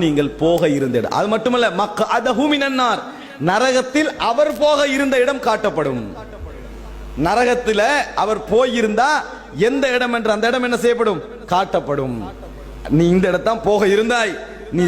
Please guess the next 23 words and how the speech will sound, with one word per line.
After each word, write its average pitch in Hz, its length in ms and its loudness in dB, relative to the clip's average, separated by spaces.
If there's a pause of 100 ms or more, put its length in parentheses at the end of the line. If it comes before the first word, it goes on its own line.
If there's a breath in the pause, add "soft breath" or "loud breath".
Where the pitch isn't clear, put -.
(120)
செய்த 214 240 2 (100)
நன்மைகளின் 240 540 0
காரணமாக 190 480 0 (580)
உங்களுக்கு 160 300 0 (100)
சொர்க்கம் 196 380 2
என்னது 180 220 4 (420)
வழங்கப்பட்டிருக்கிறது." 165 880 0 (420)
தீய 269 340 4
மனிதராக 202 460 2 (120)
இருந்தால் 156 500 2 (680)
சொர்க்கம் 277 520 0
காட்டப்படும். 214 540 -4 (800)
அல்லாஹு 175 320 2 (100)
தாலா 208 260 4 (600)
எங்களை 180 300 2 (120)
அந்த 185 140 0 (140)
மனிதர்களில் 190 520 2
ஆக்கிவிடக் 165 460 2
கூடாது. 135 300 2 (400 loud breath)
சொர்க்கம் 202 440 0
காட்டப்படும், 185 520 2 (440)
நீங்கள் 175 360 4 (200)
போக 202 340 4